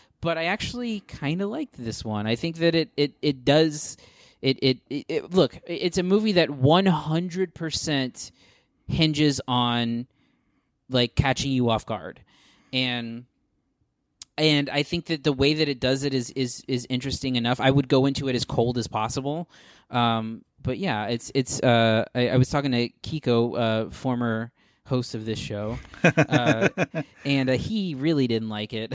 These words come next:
Speaker 1: <laughs> But, uh,
Speaker 2: I can imagine he didn't
Speaker 1: but I
Speaker 2: like
Speaker 1: did,
Speaker 2: it.
Speaker 1: yeah. But, but I mean, again, it's, it's, it's a, it's one of those Netflix movies that is getting great reviews. Um, I think it's in the high eighties certified fresh on Rotten Tomatoes, um, or,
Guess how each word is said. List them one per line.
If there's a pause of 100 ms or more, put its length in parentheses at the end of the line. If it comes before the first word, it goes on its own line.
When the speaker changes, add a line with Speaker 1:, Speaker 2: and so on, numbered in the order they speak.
(120)
Speaker 1:
<laughs>
But,
uh,
Speaker 2:
I
can
imagine
he
didn't
Speaker 1:
but
I
Speaker 2:
like
Speaker 1:
did,
Speaker 2:
it. (180)
Speaker 1:
yeah.
But,
but
I
mean,
again,
it's,
it's,
it's
a,
it's
one
of
those
Netflix
movies
that
is
getting
great (160)
reviews.
Um, (340)
I
think
it's
in
the
high (140)
eighties
certified
fresh
on
Rotten
Tomatoes, (420)
um,
or,